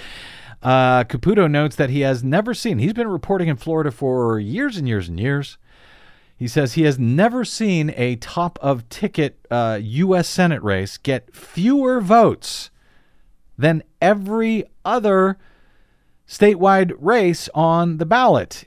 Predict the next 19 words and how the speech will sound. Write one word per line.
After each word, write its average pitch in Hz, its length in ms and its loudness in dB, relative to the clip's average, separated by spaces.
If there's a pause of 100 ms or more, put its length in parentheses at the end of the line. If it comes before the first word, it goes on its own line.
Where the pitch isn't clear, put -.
(100)
In 147 640 -4
Broward 135 360 -2
County, 196 360 2
that 151 240 0
is 147 140 -4
apparently 175 560 -2
what 147 240 0
happened. 127 480 -4
Apparently, 165 840 -2 (240)
he 131 120 -4
notes, 135 340 -2 (100)
more 127 500 0
voters 160 460 0
wanted 151 340 0
to 139 60 2
weigh 127 300 0
in 151 300 -2
on 131 340 -2 (400)
governor 151 580 0